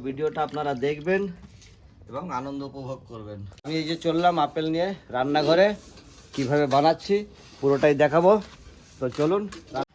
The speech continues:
এই যে রান্নাঘরে চলে এসেছি। এরপরে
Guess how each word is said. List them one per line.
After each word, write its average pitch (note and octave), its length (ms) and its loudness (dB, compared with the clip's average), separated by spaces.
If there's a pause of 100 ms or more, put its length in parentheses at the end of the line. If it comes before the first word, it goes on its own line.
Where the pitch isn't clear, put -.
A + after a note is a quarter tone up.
(3250)
এই A#2+ 100 -14
যে C3+ 140 -12
রান্নাঘরে C#3+ 400 -12 (100)
চলে C#3+ 240 -12
এসেছি। F#3 280 -16 (2000)
এরপরে C#3+ 360 -8